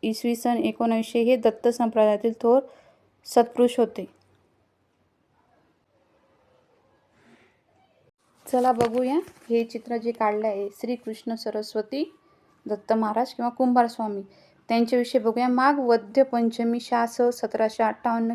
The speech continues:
किंवा फेब्रुवारी सात इसवी सन अठराशे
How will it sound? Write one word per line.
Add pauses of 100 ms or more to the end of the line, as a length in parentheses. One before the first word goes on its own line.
(100)
किंवा
फेब्रुवारी
सात (420)
इसवी
सन
अठराशे